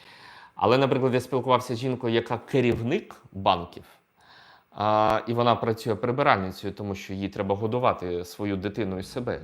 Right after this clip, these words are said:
якимось чином. І їй не окей, вона керівник, вона хоче бути керівником, робити масштабні проекти. А куди вона влаштується у Франції?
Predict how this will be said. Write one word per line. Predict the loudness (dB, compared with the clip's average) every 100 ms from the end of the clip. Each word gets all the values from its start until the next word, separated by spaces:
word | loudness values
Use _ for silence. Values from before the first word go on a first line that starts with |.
| -10
якимось | -12 -10 -12 -12
чином. | -14 -14 -14 -20 _ _ _ _
І | -4 -2
їй | 0 -2
не | 0 0
окей, | 0 -2 -2 -4 -4 -10
вона | -6 -2 -2
керівник, | -2 -4 -2 -2 -2 -4 -8 _ _ _
вона | -4 -2 -2
хоче | 0 -2 0 -6
бути | -4 -4 -6
керівником, | -6 -8 -6 -6 -2 -2 -2 -4 -18 -20 -8
робити | -2 0 0 0
масштабні | -2 0 0 0
проекти. | 0 0 0 -2
А | -8
куди | -2 0
вона | 2 0
влаштується | 0 -2 -2 -4 -4 -8
у |
Франції? | -8 -10 -10 -14